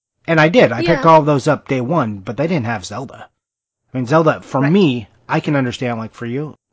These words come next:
Speaker 1: and anyone else, if Zelda isn't enough, I get it. Totally understand. Zelda is enough for me.
Speaker 2: Right. And that's, that's fine.
Speaker 1: Yes, I could also go play it on the Wii U. I've looked at the graphical comparisons.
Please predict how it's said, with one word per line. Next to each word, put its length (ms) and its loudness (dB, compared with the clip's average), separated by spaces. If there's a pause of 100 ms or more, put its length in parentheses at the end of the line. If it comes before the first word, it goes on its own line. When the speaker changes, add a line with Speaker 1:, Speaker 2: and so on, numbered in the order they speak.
(140)
Speaker 1:
and 140 -10
anyone 300 -4
else, 320 -10 (520)
if 100 -10
Zelda 280 -4
isn't 260 -6
enough, 380 -6 (520)
I 120 -6
get 220 -2
it. 140 -6 (400)
Totally 580 -10
understand. 580 -6 (380)
Zelda 300 2
is 160 -4
enough 220 -6
for 120 -18
me. 220 -20 (500)
Speaker 2:
Right. 360 -4 (360)
And 160 2
that's, 220 0
that's 220 -4
fine. 260 -4 (320)
Speaker 1:
Yes, 280 -4
I 80 -2
could 140 -4
also 240 -4
go 140 -2
play 200 -4
it 60 -2
on 140 0
the 80 -4
Wii 180 -6
U. 160 -4
I've 140 -6
looked 200 -14
at 100 -14
the 80 -16
graphical 400 -10
comparisons. 640 -12